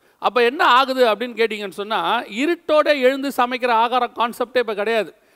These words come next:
இப்ப எல்லாம் ஃப்ரிட்ஜ் கான்செப்ட்ஸ், எல்லாத்தையும் தூக்கி உள்ள போட்டுட்டு அப்புறம் திறந்துட்டு அவங்களே நிக்கிறாங்க. "அஹ், இது என்னைக்கு வச்சது, எப்போ வச்சோம், இது என்னைக்கு செஞ்சதுன்னு" அவங்களே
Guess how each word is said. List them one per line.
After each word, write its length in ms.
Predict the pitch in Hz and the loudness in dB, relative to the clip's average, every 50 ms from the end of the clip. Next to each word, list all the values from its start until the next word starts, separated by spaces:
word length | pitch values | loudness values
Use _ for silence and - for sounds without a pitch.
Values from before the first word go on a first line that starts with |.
| _ _ - | _ _ -6
இப்ப 200 | 196 208 220 247 | -4 0 0 0
எல்லாம் 220 | 247 269 277 240 - | 2 0 -2 -2 -4
ஃப்ரிட்ஜ் 220 | 294 285 269 - 320 247 | -6 -6 -4 -4 -6 -4
கான்செப்ட்ஸ், 580 | - 233 220 196 - 208 165 - - - - - | -4 -6 -6 -4 -4 -6 -6 -8 -10 -20 -8 -4
எல்லாத்தையும் 320 | 190 233 262 269 269 262 | -2 0 0 0 -2 -4
தூக்கி 180 | 208 269 214 240 | -10 -10 -10 -8
உள்ள 240 | 226 226 247 262 262 - - | -8 -4 -2 -2 -2 -2 -2
போட்டுட்டு 400 | 226 214 190 208 - 294 330 - - _ - _ - | -4 -4 -4 -6 -6 -4 -6 -6 -8 _ -20 _ -4
அப்புறம் 300 | - 208 214 262 254 262 - | -2 0 2 2 0 0 0
திறந்துட்டு 320 | 247 269 302 294 294 285 | 0 0 0 0 0 0
அவங்களே 440 | 302 254 254 277 277 285 285 262 254 | 2 2 2 2 0 0 -2 -2 -4
நிக்கிறாங்க. 380 | 240 - 285 277 247 214 180 165 - _ _ _ _ - | -4 -2 0 0 0 0 -4 -8 -10 _ _ _ _ -2
"அஹ், 300 | 240 233 233 226 220 220 | 2 2 4 4 2 0
இது 360 | 220 226 220 220 214 214 233 | -2 -4 -6 -4 -2 -2 -2
என்னைக்கு 300 | 247 277 254 262 240 220 | -2 -4 -4 -2 -2 -2
வச்சது, 460 | 214 - 220 208 202 214 220 233 247 - _ _ _ | -2 -2 -4 -2 0 0 0 0 -2 -8 _ _ _
எப்போ 300 | - 202 202 - 285 269 | -4 -4 0 0 0 0
வச்சோம், 540 | 254 240 233 - 226 220 226 226 226 - - | 0 -2 -4 -4 -4 -4 -4 -6 -8 -8 -8
இது 240 | 202 202 214 214 220 | -4 0 0 0 0
என்னைக்கு 200 | 240 277 262 240 - | 0 -4 -4 -4 -4
செஞ்சதுன்னு" 320 | 240 220 208 214 226 240 | -6 -4 -4 -2 -2 0
அவங்களே 280 | 220 220 233 262 254 | 0 0 0 2 2